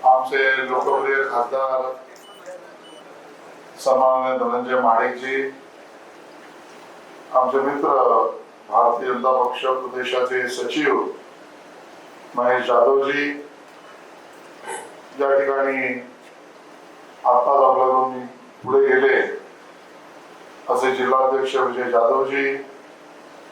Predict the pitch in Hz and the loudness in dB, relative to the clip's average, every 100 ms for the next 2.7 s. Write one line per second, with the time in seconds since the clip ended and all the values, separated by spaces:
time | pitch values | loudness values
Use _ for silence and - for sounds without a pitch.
0 | - - - - - - - - 127 127 | -20 -20 -20 -20 -20 -20 -20 -12 -2 0
1 | 135 135 131 127 131 - 127 123 123 127 | 0 0 0 0 0 0 2 4 2 0
2 | - 135 - - - 139 415 | -6 -6 0 0 -2 -6 -6